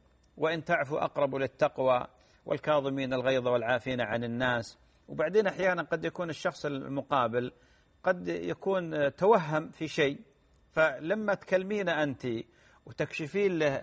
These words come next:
حقيقة الأمر يستغفر ويعتذر منك، فلا تدعين على كل أحد. صديقتك هذه صراحة محقة،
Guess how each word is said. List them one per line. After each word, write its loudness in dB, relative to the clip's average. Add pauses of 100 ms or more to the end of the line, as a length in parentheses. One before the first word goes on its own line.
حقيقة -2
الأمر 2 (480)
يستغفر 2
ويعتذر 0
منك، -2 (380)
فلا 2
تدعين -2
على 4
كل -2
أحد. -2 (640)
صديقتك -2
هذه 2
صراحة 0
محقة، -4